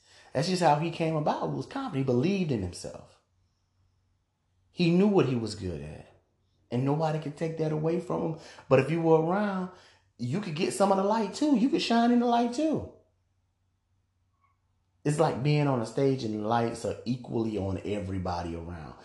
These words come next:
And the crazy thing about that, though, if you ever have watched, like, an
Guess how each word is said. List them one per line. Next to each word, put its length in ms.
And 120
the 60
crazy 380
thing 240
about 380
that, 240
though, 340
if 180
you 200
ever 260
have 200
watched, 460
like, 220
an 120